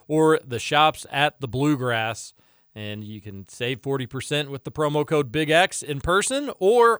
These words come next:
online. Shady Rays dot com, the best polarized sunglasses in all of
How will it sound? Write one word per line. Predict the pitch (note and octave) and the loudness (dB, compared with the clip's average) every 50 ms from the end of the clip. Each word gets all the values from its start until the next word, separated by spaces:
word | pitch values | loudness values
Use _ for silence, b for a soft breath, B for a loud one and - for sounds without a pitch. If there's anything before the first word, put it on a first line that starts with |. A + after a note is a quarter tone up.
| - | 0
online. | E3+ E3 F3+ F3+ E3+ D#3+ D3+ D3+ D3+ D3 D3 D3 C#3+ B2+ b b b b | 2 4 4 4 4 2 2 2 4 4 2 2 0 -4 b b b b
Shady | - - B3 C#4 D#4 D4 | -6 0 2 2 4 4
Rays | A#3+ A3+ A3 F3 D3+ | 4 4 4 4 4
dot | F#3+ F#3 E3+ - | 2 2 4 4
com, | E3 D3+ D3 C#3+ C#3 | 2 2 2 2 0
the | C3+ | 0
best | B2 F3 F#3+ - | 0 0 0 0
polarized | - F#3 F3+ F3 E3 D#3+ D#3 D3+ C3+ - | -2 -2 0 2 4 4 4 2 2 0
sunglasses | D3+ C#3 C3+ C3 C3 B2+ B2 B2 - - C3 A#2+ G#2+ | -2 -4 -2 -2 -2 -2 -2 -2 -4 -8 -12 -12 -14
in | A2+ A2 G#2+ - | -14 -16 -16 -10
all | - C#3 C#3 D3 D3+ D#3 D#3 D3+ - | -2 0 2 4 4 4 2 0 0
of | C#3 C3+ C3 C3 B2+ B2 A2+ G#2+ | 0 0 2 2 0 -2 -4 -8